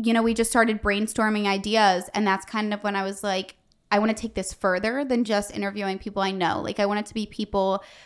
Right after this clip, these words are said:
from all different walks of life. And, you know, I want, I also wanna open up to a new audience. Like, like I said before, it was a lot, it was mainly, like, females, like, young, probably I'd say, like,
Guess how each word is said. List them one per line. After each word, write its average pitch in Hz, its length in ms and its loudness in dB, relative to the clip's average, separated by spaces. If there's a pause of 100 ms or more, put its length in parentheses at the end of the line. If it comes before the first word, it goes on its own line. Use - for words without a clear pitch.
(140)
from 202 440 4
all 240 200 10
different 254 300 0
walks 214 280 2
of 214 100 -4
life. 190 420 0
And, 190 360 -2
you 240 80 0
know, 254 100 6
I 233 80 6
want, 302 260 4 (220)
I 262 100 8
also 285 200 6
wanna 359 280 6
open 233 340 4
up 233 260 4
to 247 160 0
a 233 40 4
new 214 320 2 (100)
audience. 226 760 2 (260)
Like, 233 280 2
like 226 200 2
I 214 60 4
said 214 240 0
before, 214 300 2
it 190 40 0
was 202 120 0
a 208 60 0
lot, 190 380 0
it - 40 -2
was 208 120 -2
mainly, 196 260 0
like, 185 160 -6
females, 185 680 2
like, 196 100 -6 (100)
young, 185 440 0
probably 392 340 0
I'd 302 160 0
say, 240 160 -2
like, 190 280 -4